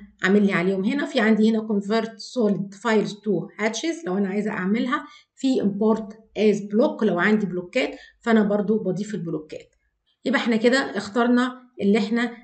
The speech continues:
عايزين نضيفه للفايل. بعد ما بخلص خالص هقول له اوكي، اهي اتضاف لي الفايل عندي.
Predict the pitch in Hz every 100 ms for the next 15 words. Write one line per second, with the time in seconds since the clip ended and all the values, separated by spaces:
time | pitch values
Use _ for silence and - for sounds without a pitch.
0 | _ 185 190 214 247 202 190 226 185 175
1 | 370 - - - - 330 339 294 214 240
2 | 285 277 - 277 311 - - 220 233 233
3 | 233 - _ 254 233 - - _ _ _
4 | _ _ _ _ _ _ _ _ _ _
5 | _ _ _ 196 156 - 214 175 240 -
6 | 247 254 - - _ _ _ _ 196 -
7 | 226 214 - 160 -